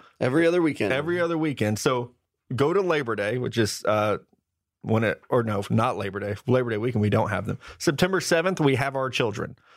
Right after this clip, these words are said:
Speaker 2: So September fourteenth, we don't. Every other weekend from September fourteenth on,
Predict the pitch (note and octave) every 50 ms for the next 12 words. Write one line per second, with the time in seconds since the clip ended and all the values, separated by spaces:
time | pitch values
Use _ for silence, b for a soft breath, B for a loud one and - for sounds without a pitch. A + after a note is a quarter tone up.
0 | b b b - - F3+ C3+ A2+ G#2 D#3 - A#2 - D3 D3+ D3+ C#3 - F3 E3
1 | C#3+ - E3 F3 E3+ D3 C#3+ D3 D3 D3 B2 B2 G#2+ F2 - b b b b b
2 | b b _ - D#3 F#3+ F#3 G#3 G#3+ G3+ G3+ F#3+ F#3 F#3+ F3 E3+ E3 D#3+ D3+ -
3 | B2+ A#2+ B2+ - C3 C3 A#2+ - C3+ B2 - - D3 D#3 D#3 D3+ C3+ - D#3+ D#3
4 | C#3+ - - C#3+ C3+ B2 B2+ A#2+ B2+ C#3+ D#3+ F3